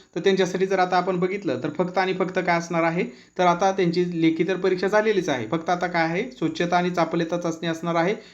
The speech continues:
आणि मुलाखत असणार आहे. आता यामध्ये जे सिलेक्ट होतील त्यांना या पुढच्या प्रोसेससाठी बोलवलं जाणार आणि त्यामधून सिलेक्ट झालेले उमेदवार पुन्हा यासाठी बोलवलं जाणार आहे. आणि टोटल जागेच्या जर आपण बघितलं, हे सात पट उमेदवारांना संधी भेटणार आहे. प्रत्येक याच्यासाठी त्यांनी तसंच सांगितलेलं आहे मित्रांनो, की सात उ-,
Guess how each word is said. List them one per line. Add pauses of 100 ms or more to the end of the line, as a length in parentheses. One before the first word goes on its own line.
आणि
मुलाखत
असणार
आहे.
आता
यामध्ये
जे
सिलेक्ट
होतील
त्यांना
या
पुढच्या
प्रोसेससाठी
बोलवलं
जाणार (260)
आणि
त्यामधून
सिलेक्ट
झालेले
उमेदवार
पुन्हा
यासाठी
बोलवलं
जाणार
आहे.
आणि
टोटल
जागेच्या
जर
आपण
बघितलं, (500)
हे
सात
पट
उमेदवारांना
संधी
भेटणार
आहे.
प्रत्येक
याच्यासाठी
त्यांनी (100)
तसंच
सांगितलेलं
आहे
मित्रांनो,
की
सात
उ-,